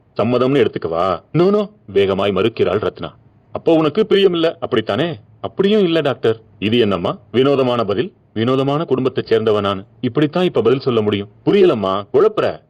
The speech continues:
ப்ளீஸ் டாக்டர், கொஞ்சம் டைம் கொடுங்க. நான் அரவிந்த் கிட்ட அவர் எதிர்பார்க்கிற பதிலையே சொல்றேன்." "வீட்டுல கேட்டுக்கிட்டா?" நந்தாவின் கேள்விக்கு ஒரு தினுசாக சிரித்தவள்,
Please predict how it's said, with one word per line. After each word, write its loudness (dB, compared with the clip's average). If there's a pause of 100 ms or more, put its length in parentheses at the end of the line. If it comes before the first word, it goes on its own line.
(140)
ப்ளீஸ் 0
டாக்டர், -4
கொஞ்சம் -2
டைம் -2
கொடுங்க. 0
நான் -2
அரவிந்த் -2
கிட்ட -2
அவர் 2
எதிர்பார்க்கிற 2
பதிலையே 2
சொல்றேன்." -2 (260)
"வீட்டுல 2
கேட்டுக்கிட்டா?" 0 (340)
நந்தாவின் 0
கேள்விக்கு -2
ஒரு 2
தினுசாக -2
சிரித்தவள், -4